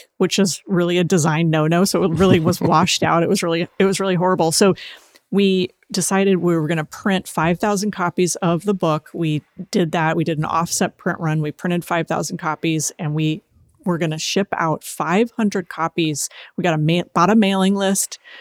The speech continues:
Speaker 1: We shipped out five hundred copies with a cover letter and an offer to purchase more copies for their salespeople, and sent out five hundred copies to vice president of sales and, and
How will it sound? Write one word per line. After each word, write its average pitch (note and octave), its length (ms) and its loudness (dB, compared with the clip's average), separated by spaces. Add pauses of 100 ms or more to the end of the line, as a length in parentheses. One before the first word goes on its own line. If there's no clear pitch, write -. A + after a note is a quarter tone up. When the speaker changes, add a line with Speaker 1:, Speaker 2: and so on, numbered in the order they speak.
(180)
Speaker 1:
We - 100 -6
shipped - 240 0
out - 160 -2
five E3+ 260 2
hundred G3+ 220 0
copies F#3 440 0
with E3+ 100 -4
a - 80 -12
cover G3 380 -4
letter F#3+ 520 -2
and D3+ 560 -2
an D#3 140 -4
offer E3+ 380 -4
to - 140 -6
purchase - 500 -4
more E3 120 -4
copies E3+ 440 -4
for F3 160 -4
their E3 100 -6
salespeople, F3 800 -2
and D#3+ 180 -6
sent - 320 -4
out D#3+ 160 -6
five F#3 220 0
hundred F#3 180 0
copies F3 340 -2
to E3 280 -2 (300)
vice F#3+ 220 4
president F#3 440 0
of D#3 80 -6
sales F#3 580 2
and, D3 380 -6 (100)
and C#3+ 360 -6